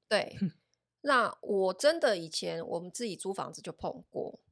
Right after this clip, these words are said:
Speaker 1: 那时候我还年轻，涉世未深，
Speaker 2: 真的，
Speaker 1: 哦，真的很单纯。
Speaker 2: 太嫩了。
Speaker 1: 对，他就是会用国外的房子的假照片，然后很漂亮啊，什么北欧风这样，然后租金又是低于市场行情，所以你会很心动。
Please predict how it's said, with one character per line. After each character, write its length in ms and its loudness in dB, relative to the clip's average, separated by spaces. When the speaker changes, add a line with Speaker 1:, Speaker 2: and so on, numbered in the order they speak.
Speaker 1:
那 140 -2
时 160 -4
候 200 -2
我 40 0
还 120 -6
年 260 -10
轻， 220 -10
涉 200 -4
世 240 -6
未 160 -4
深， 280 4
Speaker 2:
真 80 -4
的， 160 6
Speaker 1:
哦， 100 2
真 100 4
的 120 12
很 160 4
单 0 -
纯。 0 -
Speaker 2:
太 200 12
嫩 120 6
了。 400 8
Speaker 1:
对， 140 2
他 160 4
就 180 -4
是 140 -4
会 220 2
用 340 -2
国 260 0
外 200 6
的 400 -8
房 260 -6
子 120 -12
的 100 -8
假 240 -12
照 160 -2
片， 300 -10
然 160 -8
后 260 -2
很 220 -12
漂 320 0
亮 240 2
啊， 160 -2
什 100 -10
么 80 -10
北 220 -6
欧 180 -2
风 260 -4
这 80 -2
样， 140 4
然 160 -4
后 180 0
租 260 -4
金 260 -2
又 160 2
是 300 0
低 240 -6
于 80 -6
市 160 -6
场 160 -8
行 200 -16
情， 260 -12
所 180 2
以 40 2
你 100 0
会 80 0
很 200 -2
心 340 -2
动。 340 -2